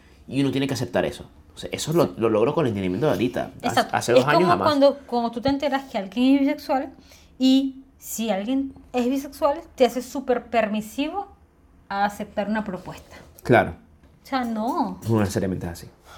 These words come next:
Speaker 2: No necesariamente. Hemos tenido contacto con personas que le gustan las dos cosas y los invitamos y como que, eh, no.
Speaker 1: Claro.
Speaker 2: Eh, no, no, no, no porque te gusten las dos cosas tienes que estar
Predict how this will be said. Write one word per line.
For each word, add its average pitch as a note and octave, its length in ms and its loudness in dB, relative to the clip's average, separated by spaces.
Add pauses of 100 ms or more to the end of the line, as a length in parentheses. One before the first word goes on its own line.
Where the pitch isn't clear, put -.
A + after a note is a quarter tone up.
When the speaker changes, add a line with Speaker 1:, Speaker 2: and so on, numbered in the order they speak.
(160)
Speaker 2:
No A#3 160 2
necesariamente. B3 840 -4 (440)
Hemos B3 440 2
tenido D#4 380 0
contacto D#4 420 -2
con F4+ 140 -10
personas C#4 400 -4
que F#4 160 -2
le D4 80 4
gustan C4+ 240 0
las C#4 140 0
dos C#4 160 2
cosas D#4+ 380 0
y E4 120 0
los B3 240 0
invitamos A#3+ 580 2
y F4+ 60 -4
como B3 280 0
que, G#3 220 -6
eh, F#3 260 -6
no. B3 440 0 (300)
Speaker 1:
Claro. G#2 320 2 (340)
Speaker 2:
Eh, A3 280 0
no, G3+ 380 -2
no, G#3 300 -8
no, G#3 320 -4
no G#3+ 580 -2
porque C#4 220 -6
te - 100 -4
gusten D4 240 -2
las C#4+ 80 2
dos B3 140 -2
cosas C#4+ 220 -6
tienes D4+ 220 -4
que C#4 80 -10
estar A#3+ 300 -10